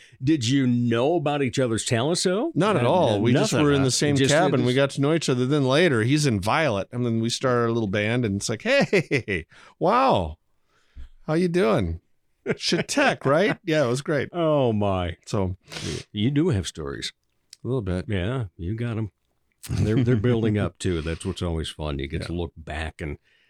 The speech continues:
Speaker 1: and think about all the fun that you've had. All right, so now we, we must cross over to the sports world.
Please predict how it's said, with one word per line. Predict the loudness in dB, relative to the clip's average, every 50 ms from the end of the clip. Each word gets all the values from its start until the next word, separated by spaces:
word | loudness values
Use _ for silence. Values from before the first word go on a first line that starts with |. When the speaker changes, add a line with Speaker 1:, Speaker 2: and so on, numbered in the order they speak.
| _ _
Speaker 1:
and | -8 -8 -4
think | -4 -4 -4 -2
about | -4 -4 -4 -4
all | -4 -4 -6
the | -6
fun | -6 -6 -4 -4 -4
that | -4 -4
you've | -6 -6 -6 -6
had. | -6 -6 -6 -6 -6 -8 -10 -16 _ _ _ _ _ _ _ _
All | -2 0 2 2 2
right, | 2 2 0 0 -2
so | -2 0 0 2 2 2 2
now | 2 0 0 0 -2 -2 -2 -4 -6 -8 _
we, | -4 -2 -2 -2
we | -2 -4 -6 -4 -2 0 0
must | 0 0 -2 -4 -4
cross | -4 -4 -2 -2 -2 -2
over | -2 -2 -2 -4 -6
to | -4 -4 -2 0 0 -2 -4 -6 -10 _ _ _ _ _ _ _ _ _ _ _ _ _ _ _ _ _ _ _ _ _
the | -6 -6
sports | -6 -4 -4 -6 -6 -6 -8 -10
world. | -8 -6 -6 -6